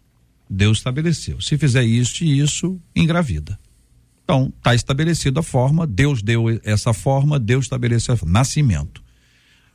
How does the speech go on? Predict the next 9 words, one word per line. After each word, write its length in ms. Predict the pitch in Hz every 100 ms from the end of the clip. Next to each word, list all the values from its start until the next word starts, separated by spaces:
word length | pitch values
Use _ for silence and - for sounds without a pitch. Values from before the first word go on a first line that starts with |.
| _ _
A, 480 | 160 151 151 147 147 - _
o, 100 | -
o, 580 | 214 190 - 120 - 143
o 20 | 156
homem 320 | 147 120 104
e 40 |
a 80 | 92
mulher, 540 | 90 92 143 143 87 - - -
o 260 | 110 90